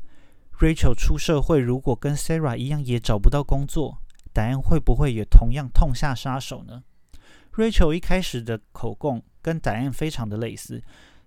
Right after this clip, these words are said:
但是在警察反复询问之下，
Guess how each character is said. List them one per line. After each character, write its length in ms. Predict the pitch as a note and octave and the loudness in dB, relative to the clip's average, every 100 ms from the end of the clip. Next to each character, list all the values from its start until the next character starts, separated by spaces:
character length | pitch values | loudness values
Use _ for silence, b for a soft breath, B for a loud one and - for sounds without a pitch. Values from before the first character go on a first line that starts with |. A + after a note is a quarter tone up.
| B | B
但 200 | - E3+ | -2 -2
是 160 | - | -2
在 160 | E3 F3+ | -2 -2
警 200 | - B2 | -2 -4
察 180 | - A2+ | -2 0
反 220 | - A2 | 0 -2
复 160 | - E3 | -2 -2
询 180 | - A#2+ | 0 0
问 180 | C#3+ B2 | -2 -4
之 140 | A#2+ | -6
下， 320 | A#2+ B2+ G#2+ | -6 -8 -8